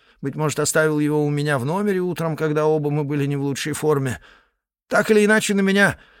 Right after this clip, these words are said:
что-то нашло, и я решил, будто он заявляет, что это я взял его телефон. Вот почему наш разговор издали мог показаться довольно, скажем так, раздражённым».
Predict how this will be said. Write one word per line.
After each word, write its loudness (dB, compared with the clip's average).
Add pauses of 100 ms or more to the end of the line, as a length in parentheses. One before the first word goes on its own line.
(300)
что-то -4
нашло, 6
и 2
я 2
решил, -2
будто -4
он 0
заявляет, 2
что -4
это -6
я 0
взял -6
его -10
телефон. -10 (520)
Вот 0
почему -4
наш -6
разговор -2
издали -4
мог -6
показаться -4
довольно, -6 (840)
скажем -6
так, -4 (260)
раздражённым». -2